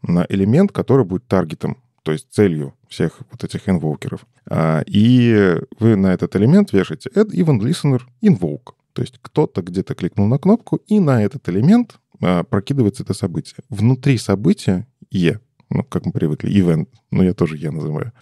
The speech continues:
у вас появляется поле action. И это, туда как раз прокидывается то самое, м, значение, которое есть в invoke action. По сути, это строка. То есть это такой механизм, как через атрибуты с этим работать.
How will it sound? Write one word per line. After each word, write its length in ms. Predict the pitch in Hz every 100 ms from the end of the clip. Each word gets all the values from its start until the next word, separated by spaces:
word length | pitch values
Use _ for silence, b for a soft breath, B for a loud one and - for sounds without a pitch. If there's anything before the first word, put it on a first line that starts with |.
| -
у 80 | 90
вас 140 | 160
появляется 1080 | - 117 101 120 139 127 - 110 101 87 80 -
поле 300 | - 143 104
action. 340 | - - - - _ -
И 100 | 110
это, 160 | 135 - -
туда 280 | 110 143
как 180 | - 160
раз 140 | 143 -
прокидывается 720 | 110 - 135 135 113 98 95
то 260 | - 107
самое, 800 | 101 - 143 139 110 104 98 87 - -
м, 400 | 98 95 92 87
значение, 480 | 101 104 - 226 196
которое 340 | - 151 117
есть 180 | 117 -
в 40 |
invoke 400 | 90 92 104 78
action. 180 | - 101 - _
По 120 | 95
сути, 280 | 95 208 -
это 420 | 143 131 - 131
строка. 400 | - 98 95 - - _ -
То 60 |
есть 120 | 131
это 140 | 156 -
такой 260 | 147 104
механизм, 560 | 92 98 147 233 233 170
как 200 | - 110
через 280 | - 90 87
атрибуты 460 | - 120 175 214 131
с 100 | 123
этим 220 | 120 92
работать. 440 | 85 78 - -